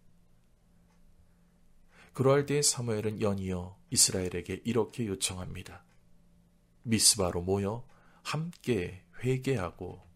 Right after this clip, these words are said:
기도하자. 그는 요청합니다. 미스바에서 일어난 대각성의 운동입니다. 그 모습을 성경은 본문 육 절에 이렇게 기록합니다.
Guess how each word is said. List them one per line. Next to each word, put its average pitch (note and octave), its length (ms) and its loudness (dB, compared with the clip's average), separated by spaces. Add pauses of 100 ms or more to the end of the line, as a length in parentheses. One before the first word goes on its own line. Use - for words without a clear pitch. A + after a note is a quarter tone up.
(140)
기도하자. F2 720 -8 (380)
그는 B2 320 0
요청합니다. G2 720 -4 (1600)
미스바에서 F#2 680 2
일어난 F2 540 -2
대각성의 F2 1600 -4
운동입니다. G#2 680 -8 (2250)
그 - 120 2
모습을 G2 580 4
성경은 F2+ 500 -2
본문 G#2 300 -2
육 F#2 120 -6
절에 F2 200 -6
이렇게 A2 400 0
기록합니다. F2+ 720 -8